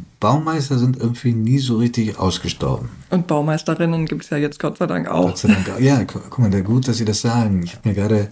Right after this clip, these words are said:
Speaker 1: in italienischen Dolomiten ein,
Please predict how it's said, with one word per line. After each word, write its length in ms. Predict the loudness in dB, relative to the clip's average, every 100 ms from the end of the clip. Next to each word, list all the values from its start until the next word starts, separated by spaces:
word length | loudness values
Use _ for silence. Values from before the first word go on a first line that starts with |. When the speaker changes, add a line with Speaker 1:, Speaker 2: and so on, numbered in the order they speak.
| -10
Speaker 1:
in 440 | -6 -2 0 -2 -4
italienischen 1000 | -8 -2 2 2 2 0 4 4 2 -4 _ _ _ _ _ _
Dolomiten 920 | -2 2 4 4 2 2 4 2 0 -10 -20 0
ein, 480 | 2 4 4 2